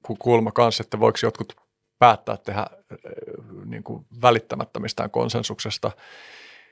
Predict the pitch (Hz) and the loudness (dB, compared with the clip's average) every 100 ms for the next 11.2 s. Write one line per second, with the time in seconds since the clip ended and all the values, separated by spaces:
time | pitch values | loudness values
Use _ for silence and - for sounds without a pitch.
0 | _ _ - 104 - 107 - 120 110 110 | _ _ -4 0 2 0 6 6 8 6
1 | 107 104 117 117 113 - 120 113 123 117 | 6 2 0 0 -2 2 4 4 2 0
2 | 127 120 113 117 117 113 - 113 120 113 | 0 -2 -2 -4 -4 -6 -4 -4 -4 -4
3 | 120 120 117 110 117 - - - - - | -4 -6 -4 -2 -2 -6 -12 -14 -12 -6
4 | - 117 101 - 113 - 113 104 113 107 | 0 0 0 -8 -8 -6 -6 -4 -6 -2
5 | 113 113 117 110 113 117 117 117 117 - | 2 2 2 0 0 2 0 -2 -2 4
6 | 113 113 - _ 120 110 - - - 110 | 6 6 -2 _ 0 0 -4 -18 -12 -8
7 | 117 113 - _ _ _ _ _ _ _ | -6 -8 -14 _ _ _ _ _ _ _
8 | _ _ _ _ _ _ _ _ 120 135 | _ _ _ _ _ _ _ _ -4 2
9 | 165 135 110 - - _ _ 117 120 120 | 4 6 4 2 -8 _ _ 10 10 8
10 | 107 _ - 110 110 _ - 107 104 - | 0 _ -6 -4 -6 _ -12 -8 -8 -8
11 | 113 - | -10 -12